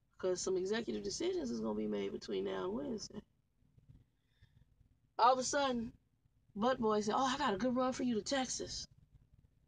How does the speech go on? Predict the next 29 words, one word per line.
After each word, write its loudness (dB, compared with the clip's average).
But -2
you 2
still 2
gotta 2
go 2
look 0
for -2
a 0
trailer." -2
No, -2
no, -4
I'm -2
not. -6
<laughs> -4
You, -2
you -2
can -10
come -2
out 2
here 2
and 0
look -4
for -4
a -6
trailer -2
if -4
you 2
want 0
to. -2